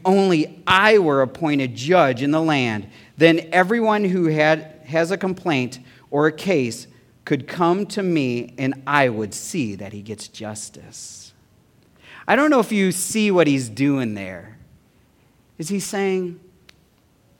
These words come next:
"If I were the one who was taking care of you, if I were the, the one who was in charge here, things would be a lot better"? And if you remember the story of David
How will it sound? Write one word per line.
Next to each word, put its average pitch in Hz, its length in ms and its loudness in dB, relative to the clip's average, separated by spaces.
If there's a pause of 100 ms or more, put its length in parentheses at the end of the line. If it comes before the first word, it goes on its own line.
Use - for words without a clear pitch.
(1080)
"If 143 140 -10 (100)
I 190 200 -2
were 240 160 -2
the 165 100 -2
one 131 140 -4
who 120 80 -4
was 104 160 -8
taking 101 340 -10
care 95 360 -12
of 87 100 -16
you, 90 180 -20 (140)
if 151 160 -2 (100)
I 202 220 -2
were 262 220 -2
the, 143 340 -2 (320)
the 139 120 -2
one 135 680 -2 (200)
who 156 160 -2
was 139 200 0
in 127 140 -4
charge 143 420 -6
here, 202 380 -8 (960)
things 143 240 -4
would 113 120 -8
be 104 100 -8
a 98 60 -10
lot 104 340 -10
better"? 92 420 -12 (1500)
And 175 120 4
if 190 120 0
you 226 300 0
remember 302 300 4
the 233 120 4
story 208 520 4
of 120 180 0
David 113 640 2